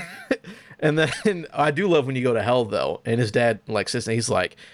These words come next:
"Listen the fuck here." He's like, "We're here right now because of you. Don't you fucking talk bad about your mother again, or I will fucking kill you." And he's like, "All right, Dad." And then he has a quick turnaround. He's like, "Oh, m-, now me and Brock are, be-, or me and, uh,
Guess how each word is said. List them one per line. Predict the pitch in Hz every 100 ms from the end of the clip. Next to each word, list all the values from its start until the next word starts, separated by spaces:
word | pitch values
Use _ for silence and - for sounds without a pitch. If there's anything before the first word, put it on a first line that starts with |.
| -
"Listen | 110 143 170
the | 131
fuck | - 117 -
here." | 127 104 80 131 _ _ _ _ _ _ _
He's | - 127
like, | 107
"We're | 98 135 147
here | 160
right | 156 147
now | 147
because | 143 151 143
of | 143
you. | 147 151
Don't | 127 123 -
you |
fucking | 139 - 127 143 123
talk | 120 123
bad | 117 113
about | 110 107
your | 110
mother | 107 104
again, | 98 107
or |
I | 98
will | 104 98
fucking | - 113 107 104
kill | - 98 95
you." | 90 92 - - -
And | -
he's | 120 113
like, | -
"All | 113
right, | 135 - -
Dad." | 131 147 - - - -
And | 175
then | 214
he | 202
has | 202 175
a |
quick | - 170
turnaround. | - 143 123 113
He's | 120 117
like, | 117 -
"Oh, | 175
m-, | 139 135
now | 147 151
me | 147 139 143
and | 113
Brock | 123 117 113
are, | 98
be-, | 110 107
or | 123
me | 107 135
and, | 127 113
uh, | 98